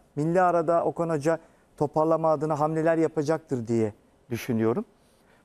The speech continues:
Bunu sağlarlarsa o, e, fiziksel değil,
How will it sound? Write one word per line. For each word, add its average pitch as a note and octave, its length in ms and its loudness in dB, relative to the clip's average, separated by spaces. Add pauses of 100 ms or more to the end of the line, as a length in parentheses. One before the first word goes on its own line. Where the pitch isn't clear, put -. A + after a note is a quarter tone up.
Bunu G#3 200 2
sağlarlarsa G#3+ 880 2
o, F#3 380 0 (100)
e, D#3 440 0 (480)
fiziksel F3+ 760 -2 (260)
değil, F#3+ 260 0